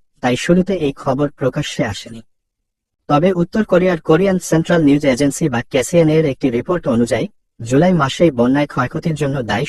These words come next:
সরকারি কর্মচারীদের বিরুদ্ধে কঠোর শাস্তির নিদান দিয়েছিলেন কিম।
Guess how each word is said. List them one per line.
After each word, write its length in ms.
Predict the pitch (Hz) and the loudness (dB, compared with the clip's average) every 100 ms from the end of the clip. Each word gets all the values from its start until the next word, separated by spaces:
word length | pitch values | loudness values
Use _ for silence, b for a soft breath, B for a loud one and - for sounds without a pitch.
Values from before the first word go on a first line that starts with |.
| - | -2
সরকারি 300 | 151 - 170 | -2 0 0
কর্মচারীদের 600 | 147 131 139 156 147 147 | 2 0 0 -2 0 0
বিরুদ্ধে 360 | 117 120 120 139 - | 0 -2 -2 -6 -2
কঠোর 320 | 135 - 180 - | -2 -2 -4 -4
শাস্তির 340 | 151 - 175 | -6 -4 -2
নিদান 280 | 147 143 147 127 | -2 -2 -4 -2
দিয়েছিলেন 440 | 113 107 120 120 | -4 -4 -4 -4
কিম। 240 | 120 117 | -4 -6